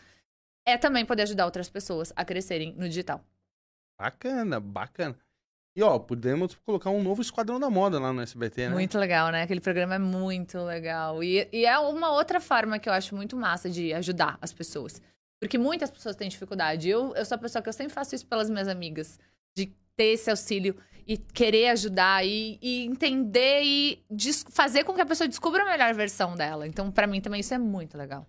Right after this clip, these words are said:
Speaker 2: Você é amiga da mulher do, do Justus?
Speaker 1: Não conheço ela.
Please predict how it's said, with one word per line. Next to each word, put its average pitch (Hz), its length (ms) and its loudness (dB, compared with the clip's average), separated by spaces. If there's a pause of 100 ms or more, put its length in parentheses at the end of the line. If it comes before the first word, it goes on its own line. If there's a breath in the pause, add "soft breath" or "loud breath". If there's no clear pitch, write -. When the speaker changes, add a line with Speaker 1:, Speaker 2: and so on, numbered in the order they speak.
(140)
Speaker 2:
Você - 60 4
é - 20 6
amiga 175 280 4
da 131 180 4
mulher 117 280 2
do, 107 280 -2
do 107 120 -6
Justus? 143 480 -4 (440)
Speaker 1:
Não 214 180 -2
conheço 311 400 -4
ela. 180 300 -6